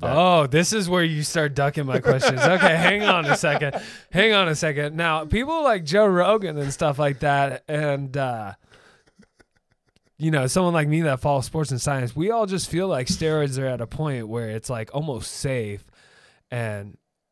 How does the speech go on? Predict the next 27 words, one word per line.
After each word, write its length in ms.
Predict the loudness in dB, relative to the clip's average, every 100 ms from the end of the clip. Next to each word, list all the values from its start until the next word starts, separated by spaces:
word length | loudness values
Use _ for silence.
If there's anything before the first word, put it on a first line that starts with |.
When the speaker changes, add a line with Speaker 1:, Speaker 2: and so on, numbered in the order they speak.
| _ _ _ _ _ _ _ _ _ _ _ _ _ _ _ _ -4
Speaker 2:
like, 240 | 2 2
that's, 240 | 4 2 0
that's 220 | 0 0
kinda 260 | 0 -2 0
what 160 | 2 2
I 140 | 0
think. 320 | -2 -4 -2
Like, 220 | -4 -4
if, 240 | 0 0 0
if, 260 | -2 -2 -4 -20 -20 -20 _ -20 -20 -14
you 280 | -12 -6 -4
know, 160 | -2 0
if 280 | -2 -2
you're 220 | -2 -2 -2
someone 420 | -2 -4 -4 -6
like 220 | -6 -4
that 200 | -2 -2
guy, 180 | 0 0
S-, 200 | 0 -4
S-, 240 | -10 -12 -12 -12
Skarsgård 840 | -12 -10 -4 0 2 2 0 0
in 140 | -2 -4
the, 280 | -4 -6 -6
in 160 | -6
the 60 | -4
movie, 480 | 0 2 2 -2 -6
like, 420 | -8 -8 -12 -16